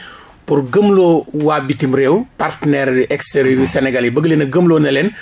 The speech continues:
euh, Macky Sall di leen a bëgg a gëmloo ne leen ba léegi maa ngi ci xolu Sénégal yi, te mobilisation la yoo xam ne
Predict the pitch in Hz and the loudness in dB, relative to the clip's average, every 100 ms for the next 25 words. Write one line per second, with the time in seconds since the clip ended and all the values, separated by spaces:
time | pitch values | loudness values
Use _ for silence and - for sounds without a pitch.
0 | - - - - 127 131 131 127 131 165 | -20 -20 -20 -8 -2 0 0 -2 -2 -4
1 | 185 156 160 160 147 143 143 135 175 165 | -4 -2 0 0 0 0 0 2 2 2
2 | 147 135 135 156 165 143 156 143 143 135 | 2 0 0 0 0 0 -2 -2 -4 -4
3 | 135 143 135 - 127 127 123 123 180 - | -4 -2 -2 -2 -4 -2 0 2 0 -2
4 | 160 170 175 156 156 135 139 135 135 143 | -2 0 2 0 -2 -2 -2 0 0 0
5 | - 127 147 | -2 -2 -2